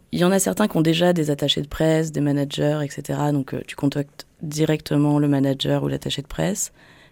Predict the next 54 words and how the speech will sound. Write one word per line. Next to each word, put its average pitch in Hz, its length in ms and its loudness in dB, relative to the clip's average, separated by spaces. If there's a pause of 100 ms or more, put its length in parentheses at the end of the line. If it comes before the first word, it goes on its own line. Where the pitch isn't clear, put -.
(160)
Mais 147 120 6
il 139 40 4
y 143 40 6
a 139 40 6
aussi 147 200 2
des 156 140 4
gens, 151 360 2
euh, 135 360 2
que 147 100 -4
j'ai 143 120 0
contactés 143 400 -2
directement 151 640 0
par, 143 360 -2
euh, 123 140 -4 (560)
par 160 160 2
les 160 80 6
messages 160 380 2
Insta, 156 580 0
euh, 131 200 -4 (440)
et 147 80 -4
qui 151 160 -4
m'ont 143 400 4
répondu 147 400 2
tout - 80 -6
de 143 80 -2
suite : « 175 300 0
Ah 156 100 2
oui, 175 180 2
ça 151 160 2
me 139 80 6
branche. 156 520 2
Euh, 135 240 -2 (460)
voilà, 143 260 2
si 165 140 -6
tu 165 120 -8
veux 156 80 0
caler 156 360 2
ça 156 200 0
dans 151 120 4
mon 147 200 6
calendrier, 143 540 2
je - 80 -4
te 151 80 -4
donne 143 160 0
le 139 80 4
numéro 139 340 2
de, 139 220 -4 (180)
de 139 80 0
mon 139 160 4
attaché 139 320 -2
de - 60 -8
presse, 147 360 0
et 139 60 -6
cetera. » 131 460 -4